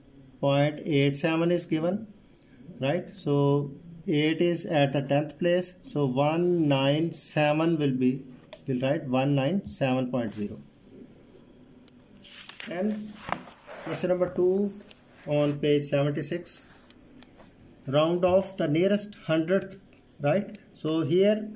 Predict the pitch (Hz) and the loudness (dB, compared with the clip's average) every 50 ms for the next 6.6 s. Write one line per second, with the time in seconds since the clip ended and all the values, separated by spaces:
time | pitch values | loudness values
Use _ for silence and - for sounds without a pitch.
0 | - - - 160 151 147 147 143 143 143 139 139 143 - - - - - 160 151 | -16 -10 -2 2 4 4 6 6 6 4 4 2 0 -8 -16 -16 -6 -4 -2 -2
1 | 156 147 - 180 175 175 165 156 151 151 156 160 160 - 160 151 160 160 147 - | -2 -2 -2 0 0 2 2 2 2 2 2 0 0 0 0 0 0 -2 0 2
2 | 156 165 185 190 185 170 160 156 165 180 196 208 - - - - - - - - | 4 4 4 4 2 0 0 0 0 -2 -2 -4 -6 -12 -18 -20 -20 -20 -20 -20
3 | - - - - - - - 123 139 143 147 156 - - 180 165 156 160 170 175 | -20 -20 -20 -20 -16 -10 -4 0 2 2 2 0 -2 -2 0 2 2 4 2 2
4 | 170 - - 160 156 160 160 151 147 147 143 143 147 160 170 165 - - - 156 | 0 0 0 2 2 2 2 2 2 2 4 4 4 2 2 0 -2 -2 0 2
5 | 151 147 151 165 180 185 180 170 156 165 156 147 143 143 156 147 135 143 135 123 | 2 4 4 2 2 2 2 2 4 4 4 4 4 4 2 2 4 2 2 0
6 | 135 156 160 151 - - 175 180 180 190 185 - | 0 -2 -4 -4 -6 -2 0 0 0 0 -2 -8